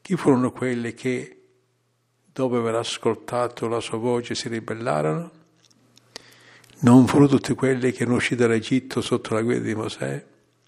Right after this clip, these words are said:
E chi furono coloro di cui si è disgustato per quaranta anni?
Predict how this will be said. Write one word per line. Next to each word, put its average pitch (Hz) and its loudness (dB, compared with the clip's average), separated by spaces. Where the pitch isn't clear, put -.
E 117 -2
chi - -8
furono 120 2
coloro 120 2
di 110 -4
cui 123 2
si 113 -2
è 113 -2
disgustato 113 0
per 110 -2
quaranta 113 -4
anni? 139 -6